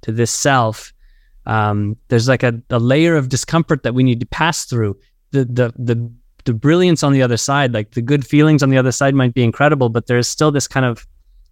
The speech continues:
like, some kind of threshold to, to pass through to begin to self-care when that's not our way.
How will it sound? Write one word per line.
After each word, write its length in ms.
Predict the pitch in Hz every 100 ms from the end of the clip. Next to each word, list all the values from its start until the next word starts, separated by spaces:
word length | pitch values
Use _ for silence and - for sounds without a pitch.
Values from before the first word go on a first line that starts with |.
| _
like, 120 | - -
some 160 | 147
kind 160 | 143 147
of 80 | 120
threshold 580 | 143 127 - 117 107 - -
to, 220 | 113 117
to 100 | -
pass 300 | 117 117 113
through 80 | 117
to 80 | 113
begin 600 | 113 123 135 143 143 131
to 140 | 127
self-care 560 | - 131 123 - 135 139
when 180 | 127 117
that's 220 | 107 -
not 240 | 117 113
our 140 | 110 107
way. 300 | 104 98